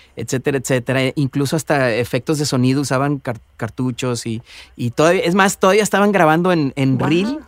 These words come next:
Speaker 1: y editando, cortando. Eh, eso yo ya lo había hecho hace diez años, an-, antes de esos diez años, ya estábamos en el mundo
Speaker 2: Sí.
Speaker 1: digital. Entonces, este,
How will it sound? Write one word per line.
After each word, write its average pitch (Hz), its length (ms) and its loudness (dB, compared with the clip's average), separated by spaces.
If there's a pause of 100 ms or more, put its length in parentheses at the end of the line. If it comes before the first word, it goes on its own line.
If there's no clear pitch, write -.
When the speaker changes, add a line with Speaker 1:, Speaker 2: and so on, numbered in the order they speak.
Speaker 1:
y 156 200 2
editando, 170 500 0
cortando. 175 600 2 (120)
Eh, - 160 -10 (340)
eso 151 200 2
yo 214 120 2
ya 214 180 2
lo 208 100 2
había 190 220 2
hecho 185 220 0 (100)
hace 170 220 -2
diez 190 220 0
años, 180 260 -4
an-, 165 220 0 (220)
antes 180 320 2
de 202 40 2
esos 202 160 0
diez 190 220 0
años, 185 240 0
ya 151 100 -2
estábamos 175 340 -2
en 196 60 0
el 160 60 0
mundo 170 240 0
Speaker 2:
Sí. 156 60 -4
Speaker 1:
digital. 175 340 -2
Entonces, 156 480 -4 (500)
este, 127 800 -2